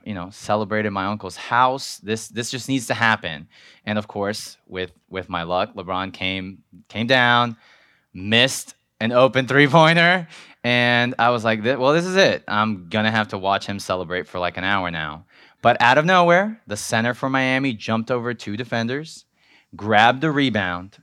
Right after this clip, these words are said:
found Ray Allen backpedaling. This man was not ready to shoot. He was backpedaling. It's hard enough to run forwards. I found that out. He was running backwards, and he's running backwards to get behind the three-point line 'cause they're down three.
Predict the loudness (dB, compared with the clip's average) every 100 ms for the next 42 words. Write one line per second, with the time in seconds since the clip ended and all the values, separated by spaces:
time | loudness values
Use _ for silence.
0 | _ _ _ _ _ 0 4 4 4 2
1 | 4 6 6 4 2 0 -6 -10 -18 -6
2 | 2 6 6 2 -4 2 4 4 2 -2
3 | -8 -14 _ _ -2 -2 4 4 4 2
4 | 0 2 2 4 4 2 -2 -8 -6 -8
5 | -6 -4 -4 -4 -6 2 4 4 2 0
6 | 2 2 -2 -4 2 4 4 2 -2 -6
7 | -4 -2 0 -2 -4 _ _ _ 0 4
8 | 4 4 2 -2 -12 _ 0 0 2 2
9 | 4 2 4 4 2 -4 -18 -20 -20 _
10 | 0 0 2 2 2 2 6 6 4 2
11 | 2 0 -6 -14 -18 _ -20 -20 -20 -4
12 | 0 2 2 2 4 4 4 6 6 6
13 | 2 0 0 0 4 4 4 2 0 0
14 | 0 2 2 2 -4 -2 0 0 -2 -2
15 | -2